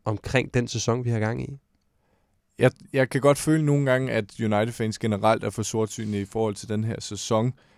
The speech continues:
Speaker 2: alene. Ikke i forhold til United generelt, fordi der er, i min optik, der er vi stadig verdens største klub. Men i den her sæson,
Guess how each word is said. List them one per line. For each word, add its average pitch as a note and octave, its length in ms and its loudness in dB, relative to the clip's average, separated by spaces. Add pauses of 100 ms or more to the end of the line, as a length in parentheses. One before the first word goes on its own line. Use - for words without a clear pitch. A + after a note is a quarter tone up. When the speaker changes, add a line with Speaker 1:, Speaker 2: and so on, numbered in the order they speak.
(120)
Speaker 2:
alene. A2 640 2 (1000)
Ikke C#3 220 4
i C#3+ 40 2
forhold C3+ 340 4
til G#2+ 340 -2
United G#2+ 300 0 (120)
generelt, G#2+ 540 2
fordi A2 280 -8
der A2+ 140 -2
er, A2+ 260 2 (520)
i B2 100 -6
min B2+ 180 0
optik, A2+ 300 -4 (380)
der A2+ 220 4 (340)
er A#2 120 -2
vi A#2+ 80 0
stadig A#2+ 340 0
verdens A2+ 320 2
største A#2 360 -2
klub. - 360 -2 (300)
Men B2 400 -2
i A#2+ 60 -4
den C3 180 2
her C#3 140 2
sæson, A#2 500 -6